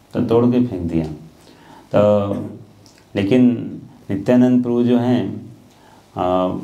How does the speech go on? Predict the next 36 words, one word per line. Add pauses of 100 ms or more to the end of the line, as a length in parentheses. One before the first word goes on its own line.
(120)
तो
महाप्रभु
इसीलिए (320)
फिर (1160)
जब
है, (680)
जब
बात
आया
कि
अब
कौन, (200)
कैसे
चलना
है
पुरी
की
तरफ,
क्योंकि
जब
बंगाल
से
आ
रहे
थे
पुरी,
तो
बोला,
"अब
तुम,
मैं
आगे
जाऊंगा,
तुम
पीछे
रहना।"